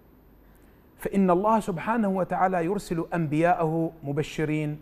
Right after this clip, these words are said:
ومنذرين، ويصطفي لهم من أممهم أصحاباً يؤازرونهم ويشدون في عضدهم ويعينونهم في دعوتهم،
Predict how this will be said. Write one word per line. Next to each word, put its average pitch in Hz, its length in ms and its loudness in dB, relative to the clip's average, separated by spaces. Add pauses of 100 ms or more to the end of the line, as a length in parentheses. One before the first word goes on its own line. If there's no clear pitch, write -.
ومنذرين، 120 560 -4 (1200)
ويصطفي 190 680 6
لهم 220 240 4
من 247 280 4 (160)
أممهم 196 800 0 (760)
أصحاباً 120 540 0 (840)
يؤازرونهم 190 920 4 (720)
ويشدون 160 1400 2
في 170 160 -2
عضدهم 214 800 2 (600)
ويعينونهم 185 1200 2
في 220 200 -2
دعوتهم، 131 500 -2